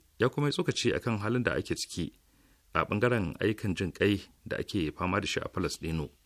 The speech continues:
inda ya Allah wadai da kisan kiyashi da Isra'ila suke ci gaba da aiwatarwa a kan mata da ƙananan yara, wanda hakan ya ce abin damuwa ne matuƙa.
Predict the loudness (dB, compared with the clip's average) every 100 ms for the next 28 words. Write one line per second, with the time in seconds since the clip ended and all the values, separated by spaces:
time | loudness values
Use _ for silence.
0 | _ _ _ -12 -8 -4 -2 -2 0 0
1 | 2 2 0 -4 -16 -20 -18 -6 -4 -4
2 | -6 -4 -4 -2 2 4 4 2 0 -2
3 | -2 0 0 -2 -4 -2 0 0 0 -2
4 | 0 0 0 2 2 2 -2 _ _ -20
5 | -20 -20 -6 0 4 4 4 2 0 0
6 | 0 2 2 2 2 0 0 -4 -8 -8
7 | -6 -6 -2 0 0 -2 0 2 4 2
8 | -2 -4 0 2 2 0 -2 -2 -6 -8
9 | -6 -6